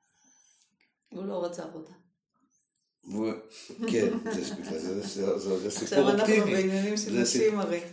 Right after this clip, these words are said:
Speaker 2: זה סיפור אופטימי, כן.
Speaker 1: כן.
Speaker 2: והוא אמר לה, "מה קרה?" אז היא אמרה לו,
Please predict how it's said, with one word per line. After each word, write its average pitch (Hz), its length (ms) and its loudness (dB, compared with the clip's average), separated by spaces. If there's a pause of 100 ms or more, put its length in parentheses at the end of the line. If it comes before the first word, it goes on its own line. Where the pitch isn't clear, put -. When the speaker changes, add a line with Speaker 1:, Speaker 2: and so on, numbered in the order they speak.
(160)
Speaker 2:
זה 110 100 0
סיפור 123 420 2
אופטימי, 135 540 0
כן. - 0 -
Speaker 1:
כן. 95 380 -4 (1500)
Speaker 2:
והוא 107 120 0
אמר 127 220 4
לה, 107 100 4
"מה 135 200 2
קרה?" 101 460 0 (600)
אז 117 60 -14
היא 123 80 -4
אמרה 127 140 -2
לו, 139 480 -2